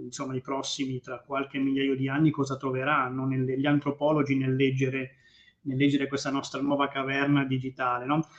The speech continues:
Però c'è pure, c'è pure un, uno step precedente, ancora,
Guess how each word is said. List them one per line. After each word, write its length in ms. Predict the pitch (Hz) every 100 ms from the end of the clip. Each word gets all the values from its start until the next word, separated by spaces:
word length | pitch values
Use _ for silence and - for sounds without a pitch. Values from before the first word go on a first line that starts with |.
| -
Però 160 | 214 254
c'è 200 | - 175
pure, 380 | 208 208 196 196
c'è 200 | - -
pure 220 | 214 208
un, 480 | 190 180 170 170 170
uno 180 | 165 165
step 420 | - 190 185 170
precedente, 640 | 175 165 165 165 180 151 143
ancora, 800 | 139 170 165 160 156 151 147